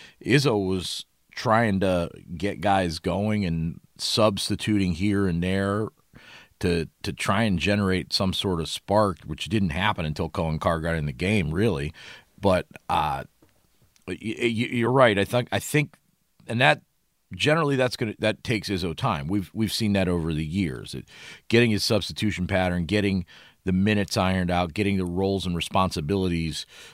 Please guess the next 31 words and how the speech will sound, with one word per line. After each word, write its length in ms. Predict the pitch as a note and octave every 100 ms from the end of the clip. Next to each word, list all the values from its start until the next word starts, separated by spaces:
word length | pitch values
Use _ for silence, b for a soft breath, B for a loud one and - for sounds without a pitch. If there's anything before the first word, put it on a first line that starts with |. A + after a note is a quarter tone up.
| B
uh, 340 | - D#2 D2+ D2+ _ - _ _
iron, 560 | G#2+ G#2+ G2 F2+ F2 F#2+ -
you 100 | G#2
know, 160 | E2 - -
ironclad, 800 | G#2+ G2 E2 F#2 G#2+ G#2 D#2 C#2+ - _ _ _
uh, 320 | - E2+ D#2+ - -
sometimes 440 | - C#3 D3+ G#2
takes 260 | B2 A#2 -
until 240 | E2+ G2
January 580 | D#2 G2+ G2+ F#2 E2+ D#2
or 80 | C2+
February, 760 | - A#2 G#2+ E2+ D#2 C#2+ C#2+
but 320 | C#2 C#2+ D#2 - - b b b _ _ _ -
you 180 | G#2+ F2+
can 200 | F#2+ F2+
tell 240 | A2+ G#2+
there's 260 | F#2 D#2 -
talent 460 | - - A2 A#2+ A#2+
on 160 | A2 A2+
this 180 | A2+ -
team. 420 | - B2+ B2+ C3+ _ _ _ -
Uh, 100 | - G2
the 140 | E2+
concern 800 | - F2+ - - A2+ A2+ A2+ F#2+
with 220 | A2 C3
it 240 | A2 F2 - b b b b b -
is 680 | G2 F#2 F2+ E2+ - - - _ _ -
some 280 | - G#2 A#2
of 60 |
the 80 | A2
s-, 220 | F2+ -